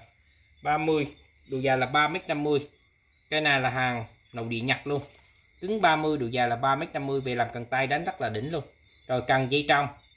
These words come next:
đây qua. Giá là một triệu năm trăm K, cần mới tinh luôn nha, chưa một vết xước, hàng nội địa luôn. Giá là một triệu năm trăm K, mã số hai mươi lăm. Tiếp tục mã số hai mươi sáu.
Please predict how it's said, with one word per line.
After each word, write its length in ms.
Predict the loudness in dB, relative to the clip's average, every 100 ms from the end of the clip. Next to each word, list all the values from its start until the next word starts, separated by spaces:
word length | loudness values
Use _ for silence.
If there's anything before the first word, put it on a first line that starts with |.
| _
đây 140 | -8 -4
qua. 220 | 0 0 -2 _ _ _ _ _
Giá 160 | 0 0
là 80 | 2
một 260 | -2 -4 -8
triệu 180 | -8
năm 160 | -4 -4 -6
trăm 140 | -6
K, 320 | -2 -4 -4
cần 200 | -6 -2
mới 120 | -2
tinh 240 | -2 -4 -2
luôn 140 | -2
nha, 160 | -2 -4 -4
chưa 160 | -2
một 200 | -2 -4
vết 80 | -8
xước, 240 | -4 -4 -4 -16 -20 -20 -12
hàng 140 | -8
nội 140 | -6 -6
địa 140 | -4
luôn. 160 | -4 -6 -12 -16 -14 -14 -14 -12 -6
Giá 100 | -2
là 80 | -2
một 140 | -4 -8 -12
triệu 120 | -10
năm 180 | -8 -6 -8
trăm 140 | -6
K, 280 | -4 -4 -4
mã 120 | -8
số 200 | -6 -4
hai 160 | -2 -2
mươi 140 | 0
lăm. 160 | 0 -2 -6 -20 -20 -20 -20 -20 -20 -20 -20 _ -20 -20 -20 _ _ _ _ _ _ _ _ _ _ _ _ _ -20 -20 _ -20 _ _ _
Tiếp 120 | -8 -4
tục 160 | -2
mã 80 | -2
số 140 | -2
hai 120 | -2 -2
mươi 140 | -2
sáu. 320 | -2 -2 -2